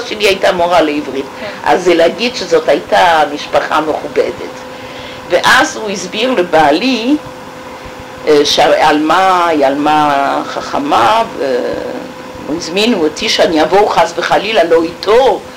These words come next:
Speaker 1: כי לא באים עם חבר, שעלמה תבוא עם העלמה, אם היא באמת נבונה, היא תבוא לבקר, אם היא מזדמנת לתל אביב, היא תבוא לבקר. אז העלמה הנבונה כתבה מכתב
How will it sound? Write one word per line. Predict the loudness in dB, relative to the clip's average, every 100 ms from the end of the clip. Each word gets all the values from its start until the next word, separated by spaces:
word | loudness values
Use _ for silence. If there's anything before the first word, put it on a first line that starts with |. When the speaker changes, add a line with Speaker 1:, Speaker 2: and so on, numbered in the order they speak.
| -14 -14 -6
Speaker 1:
כי | 0
לא | 2 4
באים | 2 2 -2
עם | -4
חבר, | -2 -4 -2 0 0
שעלמה | 0 0 2 4 2 2
תבוא | 0 2 2
עם | 2
העלמה, | 2 2 4 4 4
אם | 2 0
היא | -2 0
באמת | 0 2 2 2
נבונה, | -2 0 0 2
היא | 0 2
תבוא | 0 2 2
לבקר, | 2 0 -2 2 0 2
אם | -2
היא | -2 -2
מזדמנת | -4 0 0 2 0 2 -2 -4
לתל | -2 2
אביב, | 2 0 -4
היא | -4 0
תבוא | 0 0 -4
לבקר. | 0 -2 -2 -2 -2 -2 -8 -14 -14 -10 -4
אז | 0
העלמה | 4 4 4 2
הנבונה | 2 2 2 2 2 4 2 2
כתבה | 0 0 0
מכתב | 2 0 -2 2 2